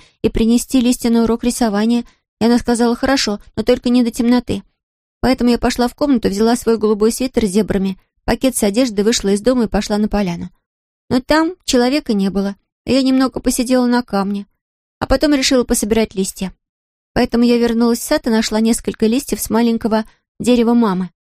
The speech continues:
Она потом сказала мне, что оно называется гинго. Еще кленовых и дубовых листьев. А потом я вернулась на поляну. Но там опять никого не было. Я решила,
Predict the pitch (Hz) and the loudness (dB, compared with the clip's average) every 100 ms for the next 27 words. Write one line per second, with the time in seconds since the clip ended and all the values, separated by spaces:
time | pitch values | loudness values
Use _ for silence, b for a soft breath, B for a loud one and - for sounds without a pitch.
0 | _ - 247 311 - 285 277 269 - 294 | _ -2 2 2 0 -2 0 -2 -2 0
1 | 320 294 214 196 190 _ _ - 240 240 | 2 2 0 -2 -8 _ _ -6 -2 0
2 | 240 247 226 247 247 - - - 202 262 | 0 -2 0 -2 -2 -4 -8 -6 0 0
3 | 214 _ - 196 - _ _ _ _ _ | 0 _ -2 -2 -4 _ _ _ _ _
4 | _ 262 294 285 247 247 247 240 208 202 | _ 0 0 0 0 2 2 0 0 0
5 | 196 208 208 202 - - - _ _ _ | 0 0 -2 -6 -6 -10 -12 _ _ _
6 | _ - - 247 254 302 285 262 262 254 | _ -8 -2 0 0 2 4 2 2 2
7 | 262 269 - 254 262 208 185 190 _ _ | 0 0 -4 -2 0 0 -4 -10 _ _
8 | _ - 233 294 302 320 339 254 220 202 | _ -8 -2 0 2 2 0 -2 -2 0
9 | 202 196 185 208 233 233 - 214 208 | 0 -2 -2 0 2 0 0 -2 -4